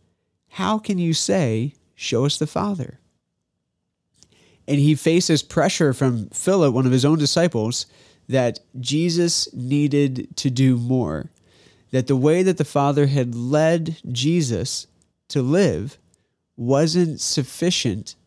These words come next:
to foster and encourage faith in the life of Philip and the other disciples. Philip was, was indicating, "Jesus, we need more from you. Surely the Father wouldn't have you give less than what you've already given."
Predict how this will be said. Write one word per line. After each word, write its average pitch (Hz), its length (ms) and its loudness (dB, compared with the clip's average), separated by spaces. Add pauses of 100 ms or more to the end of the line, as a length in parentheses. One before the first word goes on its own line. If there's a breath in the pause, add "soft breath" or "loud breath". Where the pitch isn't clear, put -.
(320)
to 147 120 -4
foster 143 680 -2
and 131 100 0
encourage 127 640 -2
faith 113 460 -2
in 113 80 -4
the 117 80 -2
life 107 320 -4
of 110 180 -6
Philip 117 480 -2
and 123 100 -2
the 117 40 0
other 113 160 0
disciples. 139 680 -6 (420 soft breath)
Philip 139 400 0
was, 131 440 0
was 127 220 -2
indicating, 123 760 -2 (520 soft breath)
"Jesus, 143 580 0
we 135 200 0
need 156 540 -2
more 151 520 0
from 156 460 -2
you. 113 420 0 (360 soft breath)
Surely 160 540 0
the 156 140 0
Father 135 520 0
wouldn't 135 460 -2
have 123 300 -2
you 123 160 0
give 117 340 -4
less 117 420 -4
than 117 140 -6
what 101 120 -6
you've 110 180 -4
already 110 320 -2
given." 110 400 -6